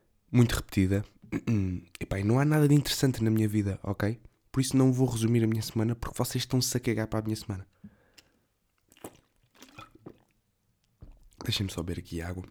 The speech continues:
Porque, dois pontos. Antes de começar aqui a dizer merda pela boca fora, ah, o primeiro ponto é: estou doente, ok?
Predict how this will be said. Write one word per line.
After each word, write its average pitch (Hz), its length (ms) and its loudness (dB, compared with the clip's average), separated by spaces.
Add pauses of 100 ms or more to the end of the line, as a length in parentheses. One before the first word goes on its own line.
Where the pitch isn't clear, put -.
(1040)
Porque, 117 500 -2
dois 117 180 4
pontos. - 400 -6 (1300)
Antes 101 160 -2
de - 80 -14
começar 90 320 -6
aqui 90 140 -10
a 92 60 -8
dizer 92 160 -4
merda 90 200 -4
pela 92 160 -6
boca 101 200 -4
fora, 113 280 0 (800)
ah, 107 380 6
o 113 80 -2
primeiro 120 300 6
ponto 117 320 10
é: 80 100 -2 (720)
estou 123 160 4
doente, 101 380 2 (160)
ok? 101 280 -4